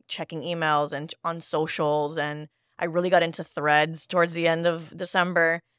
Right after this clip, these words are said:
I'm not sure if you guys are on there, but I, I do enjoy Threads. I wasn't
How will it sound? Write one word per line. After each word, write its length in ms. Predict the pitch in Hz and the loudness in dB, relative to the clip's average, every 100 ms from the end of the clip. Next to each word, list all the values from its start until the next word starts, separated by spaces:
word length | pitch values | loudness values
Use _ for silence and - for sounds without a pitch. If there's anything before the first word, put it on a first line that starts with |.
| _ - | _ -6
I'm 60 | |
not 120 | 165 151 | -4 -2
sure 140 | 170 | -2
if 100 | 156 | -2
you 60 | 165 | 2
guys 200 | 165 170 | 2 2
are 80 | |
on 200 | 104 156 | 0 2
there, 240 | 165 160 165 | 2 4 2
but 280 | 165 139 - - | 2 2 0 -2
I, 140 | 170 175 | 0 2
I 160 | 165 170 _ | -2 -4 _
do 200 | 165 170 | -6 -4
enjoy 360 | 165 165 165 160 | -4 -2 -4 -4
Threads. 600 | 160 143 156 214 - - _ _ _ _ _ - | 0 2 2 -2 -10 -18 _ _ _ _ _ -2
I 80 | 190 | 2
wasn't 640 | 185 185 190 202 208 214 | 8 8 8 4 2 0